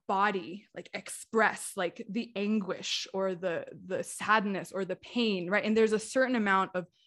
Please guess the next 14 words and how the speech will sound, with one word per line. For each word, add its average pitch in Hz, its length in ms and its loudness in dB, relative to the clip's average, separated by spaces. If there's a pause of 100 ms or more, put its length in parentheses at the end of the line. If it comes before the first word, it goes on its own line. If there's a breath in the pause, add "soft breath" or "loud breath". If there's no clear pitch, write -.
(160)
vulnerability 185 800 0
that 170 220 -2
takes, - 520 -4 (280 soft breath)
because, 214 240 4
like, 190 300 0
that 190 240 -2
is 240 160 2
her 226 100 0
voice, 180 420 -8
like, 170 180 -10
that 180 200 -2
is 180 140 -6
her 180 140 -8
gift. 165 400 -6